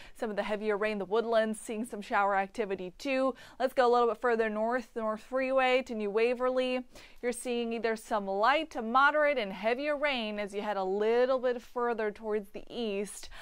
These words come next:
uh, and that's gonna continue just for the next couple of hours. As you can tell,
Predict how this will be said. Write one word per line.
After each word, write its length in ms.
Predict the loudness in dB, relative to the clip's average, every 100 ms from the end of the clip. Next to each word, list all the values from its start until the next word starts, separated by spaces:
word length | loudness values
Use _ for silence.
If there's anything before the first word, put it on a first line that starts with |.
| -16 -8 2
uh, 240 | 4 4 4
and 200 | -2 0
that's 220 | -2 -2
gonna 240 | -4 -6 -6
continue 500 | -8 -6 -8 -6 -6
just 220 | -8 -10
for 80 | -8
the 100 | -4
next 460 | -4 -6 -12 -14
couple 320 | -6 -4 -4
of 80 | -6 -2
hours. 640 | -2 -2 -6 -10 -12 -16 -18 -20 -10
As 140 | -8
you 60 | -8
can 120 | -10
tell, 420 | 2 4 6 4